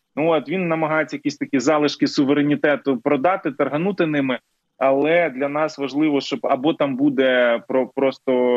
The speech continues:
су-, су-, су-, суєта і революція, або він дійсно далі буде намагатися все-таки не пропускати через кордон, хоча, повторюсь, кілька разів він це робив.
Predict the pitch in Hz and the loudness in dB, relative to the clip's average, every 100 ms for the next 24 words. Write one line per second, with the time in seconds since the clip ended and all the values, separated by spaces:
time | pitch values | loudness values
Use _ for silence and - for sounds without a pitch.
0 | 120 113 - 131 113 - - - 135 - | 0 -2 -2 -2 -2 -6 -4 0 0 0
1 | - 135 - - 143 - 151 143 143 143 | 0 0 2 2 2 2 0 2 0 0
2 | 160 226 233 175 151 - _ _ _ 131 | 0 -2 -2 0 0 -2 _ _ _ -2
3 | 123 170 190 170 135 147 175 - 143 127 | 0 0 0 -2 -2 -2 -4 -2 -2 0
4 | 135 139 139 123 117 127 127 127 123 120 | 0 2 0 0 -2 -2 0 0 -2 0
5 | 131 - 123 127 120 - _ _ - 160 | -2 -4 -4 -4 -4 -8 _ _ -2 0
6 | 160 147 - 151 131 151 - 156 - 143 | 0 -2 -2 -2 0 -2 0 -2 -2 -6
7 | 143 - 135 131 117 139 135 135 160 156 | -4 0 0 -2 -4 -2 -2 -2 -4 0
8 | 233 202 143 135 135 131 160 151 - 147 | -2 0 -2 -2 -2 0 0 0 0 -2
9 | 135 135 127 120 123 131 120 135 131 120 | 0 0 0 0 2 2 2 2 2 2
10 | 165 214 | 2 0